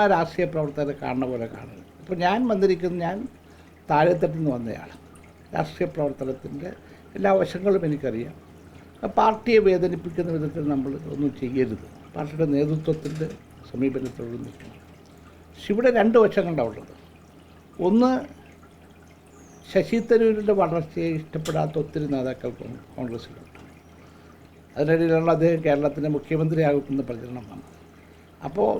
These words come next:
എങ്ങനെയെങ്കിലും പുറത്ത് ത-, ചവിട്ടിക്കളയാൻ പറ്റുമെങ്കിൽ ചവിട്ടിക്കളയാൻ കേരള, നമ്മുടെ കോൺഗ്രസിലെ പല നേതാക്കന്മാർക്ക് താല്പര്യമുള്ളൊരു കാര്യം. ഇപ്പം ഞാൻ തന്നെ അതിൻ്റെ ഒരു സ്-,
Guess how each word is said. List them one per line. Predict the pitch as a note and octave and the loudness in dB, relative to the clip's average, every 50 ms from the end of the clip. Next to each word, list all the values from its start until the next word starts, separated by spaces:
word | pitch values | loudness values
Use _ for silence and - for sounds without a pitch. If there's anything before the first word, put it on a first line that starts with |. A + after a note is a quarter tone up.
| F3 E3+ D#3+ D3 | 0 2 2 4
എങ്ങനെയെങ്കിലും | C#3+ D#3+ F3+ G3 G#3 A3 A3 A#3 A#3+ B3 A3 G#3+ | 4 6 6 6 6 6 6 6 6 4 4 4
പുറത്ത് | A3 F#3+ F#3 - - G#3 G3+ | 2 0 0 0 0 0 0
ത-, | G#3+ - - | 0 0 2
ചവിട്ടിക്കളയാൻ | F#3 F3 F3+ E3+ - G#3 F#3+ F3+ E3+ F3 F3+ F3+ F#3+ F#3+ | 2 2 2 2 2 2 2 4 4 6 6 4 4 4
പറ്റുമെങ്കിൽ | F#3 F3 - F#3 E3+ D#3+ D#3+ D#3+ D#3+ D3+ D#3 - - - - - | 0 0 0 0 0 0 2 0 -2 -2 -4 -10 -16 -16 -6 -2
ചവിട്ടിക്കളയാൻ | D3 C#3+ - - D#3+ D3 D3+ C#3 C#3 C#3+ C#3+ D3 D3 D#3 | -2 -2 0 -2 -4 -2 -2 -2 0 0 0 0 0 -2
കേരള, | C3 B2+ C3+ C3 - - D3 D3 C3+ D3+ D3+ | -4 -4 -4 -6 -10 -12 -14 -12 -10 -8 -6
നമ്മുടെ | C#3+ C#3+ D3+ D#3+ - - - - - - - - - | -6 -4 -2 -4 -4 -4 -6 -12 -20 -20 -20 -10 -4
കോൺഗ്രസിലെ | D3+ D3+ D3+ D#3 D#3+ D#3 - D#3 D#3 - | -2 -2 0 0 -2 -2 -2 -4 -4 -2
പല | D3 C#3+ D3+ D3+ | -2 -2 0 0
നേതാക്കന്മാർക്ക് | C#3 B2+ C3 B2+ - - C3+ C3+ C3+ C3 B2 C3 C#3 - - - - - - - - | 0 0 -2 -4 -4 -4 -4 -2 -2 -4 -4 -8 -12 -14 -16 -20 -20 -20 -12 -4 0
താല്പര്യമുള്ളൊരു | A#2+ B2 A#2+ - - C3+ C3+ C3 B2 A#2+ B2 A#2+ A#2 | 0 0 0 0 0 0 0 0 0 -4 -8 -8 -10
കാര്യം. | - - - - | -12 -12 -16 -16
ഇപ്പം | - - - D#3+ | -14 -8 -4 0
ഞാൻ | C#3+ D3 D3 D#3+ | 2 2 2 2
തന്നെ | E3+ E3+ F3+ F3 | 0 0 0 0
അതിൻ്റെ | E3+ E3+ F3 | 0 0 -4
ഒരു | E3+ E3 D#3 | -4 -6 -8
സ്-, | - | -10